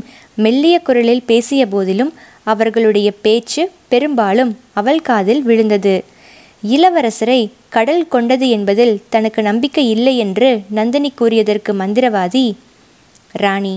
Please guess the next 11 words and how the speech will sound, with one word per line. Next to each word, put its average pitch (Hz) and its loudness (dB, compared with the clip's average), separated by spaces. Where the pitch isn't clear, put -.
என் 208 0
பேச்சில் 247 0
உங்களுக்கு 220 0
எப்போதுமே 240 0
நம்பிக்கை 214 -2
இருப்பதில்லை. 220 0
எதனால் 226 -2
இப்போது 269 0
அவநம்பிக்கைப்படுகிறீர்கள்?" 262 0
என்று 208 -2
கேட்டான். 196 -2